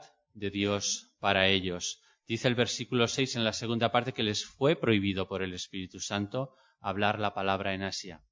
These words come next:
Ya había sido hablada previamente allí, y él los impulsaba a que fueran, que dieran el salto. Y es que estoy seguro que ellos tenían esa vida de oración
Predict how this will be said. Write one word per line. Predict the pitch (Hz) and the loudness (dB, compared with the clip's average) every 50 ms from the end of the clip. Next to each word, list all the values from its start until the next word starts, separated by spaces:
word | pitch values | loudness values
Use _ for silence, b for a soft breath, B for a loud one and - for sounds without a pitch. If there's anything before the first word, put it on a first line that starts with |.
| _ _ | _ _
Ya | - 107 110 | 0 2 2
había | 117 123 143 151 147 | 2 2 2 0 0
sido | - - 156 131 127 | -2 -2 -2 -2 -2
hablada | 113 107 131 151 147 123 107 - | 0 0 0 0 0 0 -2 -2
previamente | 107 101 98 95 95 95 98 95 95 98 | -2 -2 -2 -2 -2 -2 -2 -2 -2 -2
allí, | 95 92 90 92 101 120 165 196 b b b b b b b b - | -4 -4 -4 -4 -6 -6 -6 -8 b b b b b b b b -6
y | 113 107 113 | -2 0 2
él | 120 127 127 | 2 4 2
los | 127 123 - | 0 0 -2
impulsaba | 131 120 110 - 113 110 104 - - - 123 127 131 131 | -2 -4 -4 -4 -4 -4 -4 -2 0 2 2 4 4 2
a | 120 - | 0 0
que | - 104 | -4 -12
fueran, | - - 117 123 123 113 98 92 87 92 - | -10 -4 0 0 2 2 0 0 -4 -6 -4
que | 120 107 | -4 0
dieran | 107 120 127 139 131 113 | 0 0 2 2 2 2
el | 107 98 98 | 2 0 0
salto. | - - 101 95 92 - - 90 82 - _ B B B B B B B B B B B B B B B B B B B B B _ _ | -2 -2 -2 -4 -4 -6 -8 -10 -12 -12 _ B B B B B B B B B B B B B B B B B B B B B _ _
Y | 120 120 | 0 0
es | 127 123 - | 0 0 0
que | - 135 | -2 -4
estoy | 117 - 147 131 | -2 0 0 -2
seguro | 123 - 135 117 113 123 117 113 - | 0 0 0 0 2 4 2 2 2
que | - 117 | 0 0
ellos | 107 117 117 113 - - | 0 0 -2 -2 -4 -6
tenían | - - 110 101 117 117 113 113 | -4 -2 0 2 2 2 2 2
esa | 113 - - 120 110 | 0 0 0 -2 -2
vida | 107 113 120 135 139 | 0 0 0 0 2
de | 135 123 | 2 2
oración | 113 101 98 92 - - 110 107 104 107 107 107 110 - - | 2 2 2 0 -2 -2 0 2 2 2 2 0 -4 -6 -12